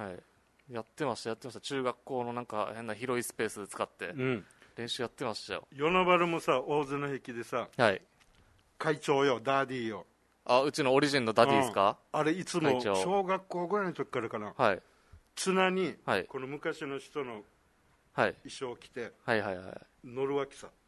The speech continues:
Speaker 2: の-、
Speaker 1: あ、
Speaker 2: な-、乗るさ。
Speaker 1: あ、
Speaker 2: 那覇祭りもやるさ。
Speaker 1: 乗りますね。
Speaker 2: 与那原祭りもあれ、ずっとあるわけよ。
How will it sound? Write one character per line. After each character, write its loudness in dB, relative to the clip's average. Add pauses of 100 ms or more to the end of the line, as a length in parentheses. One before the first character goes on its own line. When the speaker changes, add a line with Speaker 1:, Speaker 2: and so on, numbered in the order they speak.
(400)
Speaker 2:
の-、 -6
Speaker 1:
あ、 -2
Speaker 2:
な-、 -2
乗 -2
る 6
さ。 6
Speaker 1:
あ、 -6
Speaker 2:
那 -2
覇 4
祭 8
り 2
も 6
や 6
る -2
さ。 -2
Speaker 1:
乗 -
り 2
ま 10
す 0
ね。 -6 (300)
Speaker 2:
与 -2
那 4
原 4
祭 -2
り -6
も 0
あ 2
れ、 -6
ず -12
っ -12
と -4
あ -2
る -4
わ -6
け -10
よ。 -4